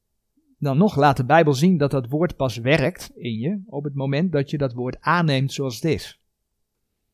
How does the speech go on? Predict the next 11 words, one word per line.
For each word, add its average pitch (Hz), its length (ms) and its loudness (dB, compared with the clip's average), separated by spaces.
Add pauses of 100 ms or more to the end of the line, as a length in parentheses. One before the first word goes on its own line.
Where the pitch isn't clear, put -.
(360)
En 127 360 -2
een 117 120 0
heel 135 180 4
mooi 135 200 4
vers 151 260 0
daarbij 131 440 4
is 117 140 -2
Colossense 139 460 -2
één 143 200 2
vers - 220 -6
zes. - 480 -2